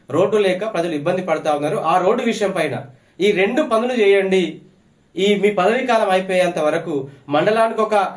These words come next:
కాలేజ్ అన్నారు, అది కలగానే మిగిలింది. అది ఇంకా వైద్యం అన్నారు, అదంతా కలగానే మిగిలింది. కానీ కనీసం వారికి ఏమన్నా అయితే ఆ అంబులెన్స్ అయితేనైనా ప్రధానంగా ఉన్నటువంటి మంచిర్యాలకో, బెల్లంపల్లికో, లేదా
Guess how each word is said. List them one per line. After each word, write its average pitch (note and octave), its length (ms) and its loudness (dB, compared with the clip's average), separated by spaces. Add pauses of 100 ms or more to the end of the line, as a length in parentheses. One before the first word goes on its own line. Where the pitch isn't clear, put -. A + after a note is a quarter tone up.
(140)
కాలేజ్ G#3 340 2
అన్నారు, G#3+ 260 0
అది G3+ 180 2
కలగానే G3 420 2
మిగిలింది. G3+ 680 0 (300)
అది F3+ 280 2
ఇంకా F#3 180 0
వైద్యం F3 400 2
అన్నారు, G3+ 200 2
అదంతా G3 320 2
కలగానే G3 420 2
మిగిలింది. F#3 380 -2
కానీ F#3 440 0 (240)
కనీసం B3 440 0
వారికి G#3+ 320 0
ఏమన్నా G#3+ 280 2
అయితే G3 240 0
ఆ A3 240 2
అంబులెన్స్ B3+ 400 0
అయితేనైనా A3 680 0 (380)
ప్రధానంగా G#3+ 400 2
ఉన్నటువంటి G3 380 0
మంచిర్యాలకో, G3 560 -2
బెల్లంపల్లికో, F#3+ 640 0
లేదా F3+ 200 0